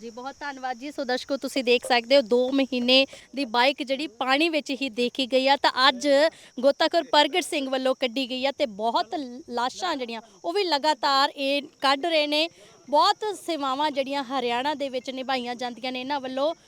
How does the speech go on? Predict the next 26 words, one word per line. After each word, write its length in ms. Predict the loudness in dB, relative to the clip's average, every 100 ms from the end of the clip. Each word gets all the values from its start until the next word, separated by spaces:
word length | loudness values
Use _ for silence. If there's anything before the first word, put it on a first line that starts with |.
| -4
ਪਿੰਡ 200 | -2 -2
ਵਾਲਿਆਂ 400 | -2 -2 -2 -4
ਦਾ 140 | -6 -6
ਵੀ 120 | -6
ਬਹੁਤ 300 | -4 -4 -6
ਵੱਡਾ 320 | -10 -4 -6
ਸਹਿਯੋਗ 640 | -4 -6 -4 -4 -4 -2
ਹੈ, 140 | -4 -4
ਕਿਉਂਕਿ 300 | -10 -10 -6
ਜਦੋਂ 340 | -6 -4 -4
ਵੀ 160 | -4 -6
ਨੌਜਵਾਨ 640 | -4 -6 -6 -8 -8 -6
ਜਾਂ 140 | -8
ਬੱਚੇ 460 | -6 -8 -6 -4 -4
ਪਿੰਡ 320 | -4 -6 -6
ਤੋਂ 340 | -6 -4 -4 -6 _ -20 -6
ਇੱਧਰ 300 | -4 0 -2 -2
ਨਹਿਰਾਂ 360 | 0 0 0 -2
'ਤੇ 180 | -4
ਨਹਾਉਣ 560 | -4 -4 -2 0 0 -2
ਵੀ 160 | -4 -4
ਆਉਂਦੇ 280 | -4 -4
ਨੇ, 100 | -4
ਤਾਂ 200 | -4 -6
ਵੀ 140 | -4 -6
ਇਤਲਾਹ 320 | -4 0